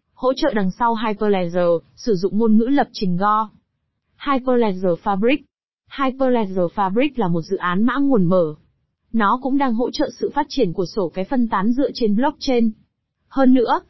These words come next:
hiện nay có một số khung công tác dưới biểu ngữ Hyperledger. Chúng bao gồm Hyperledger Sawtooth, Hyperledger Burrow, Hyperledger Fabric và Hyperledger Indie. Tại sao sử dụng Hyperledger Fabric? Hyperledger Fabric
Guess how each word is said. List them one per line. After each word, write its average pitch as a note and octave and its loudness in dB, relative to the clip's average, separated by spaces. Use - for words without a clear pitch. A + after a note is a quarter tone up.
hiện B3 -2
nay C4 0
có A#3 -4
một B3+ 2
số G3+ 0
khung B3 -2
công A#3 0
tác D4+ -2
dưới G#3+ 2
biểu A3 2
ngữ F3+ -2
Hyperledger. F#3 0
Chúng B3 0
bao C#4 2
gồm A3+ 4
Hyperledger G3+ 0
Sawtooth, C#4+ 0
Hyperledger A3+ 0
Burrow, A3+ 4
Hyperledger B3+ -2
Fabric A3 0
và F#3 -4
Hyperledger A3+ -2
Indie. B3 2
Tại - -2
sao D4+ -2
sử C#4 -4
dụng G3+ -2
Hyperledger A3 0
Fabric? G#3+ 0
Hyperledger B3+ 0
Fabric G#3 0